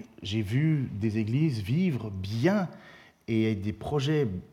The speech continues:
pouvoir s'établir grâce à des legs, des personnes qui ont dit, voilà, mes enfants sont tranquilles, ils ont, ils ont un salaire, ils ont un boulot,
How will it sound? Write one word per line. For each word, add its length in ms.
pouvoir 320
s'établir 560
grâce 320
à 60
des 120
legs, 380
des 80
personnes 360
qui 180
ont 80
dit, 220
voilà, 320
mes 200
enfants 320
sont 200
tranquilles, 560
ils 160
ont, 220
ils 200
ont 100
un 100
salaire, 540
ils 160
ont 100
un 60
boulot, 500